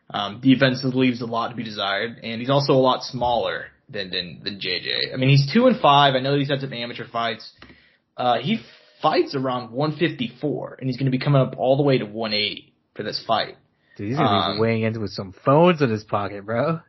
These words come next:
Speaker 1: Yeah, according, according to Mams, uh, K S I's manager, he, he weighed in one seventy-five when they got the call,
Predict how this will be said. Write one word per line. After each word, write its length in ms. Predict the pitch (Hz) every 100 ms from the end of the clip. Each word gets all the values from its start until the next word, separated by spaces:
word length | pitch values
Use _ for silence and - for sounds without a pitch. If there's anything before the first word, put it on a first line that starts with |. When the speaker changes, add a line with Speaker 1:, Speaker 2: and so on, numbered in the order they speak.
| _ -
Speaker 1:
Yeah, 320 | 156 165 139
according, 320 | 175 208 240
according 380 | 147 139 185 190
to 60 | 147
Mams, 600 | 143 143 127 113 - 82
uh, 160 | 107 -
K 160 | 131
S 100 | 127
I's 180 | 120 110
manager, 480 | 110 107 92 95 92
he, 460 | - 85 107 104 123
he 80 | 127
weighed 280 | 131 127
in 160 | 117 113
one 160 | 113 -
seventy-five 560 | 117 101 107 98 92
when 120 | 92
they 60 | 92
got 120 | 90 87
the 60 |
call, 340 | - - -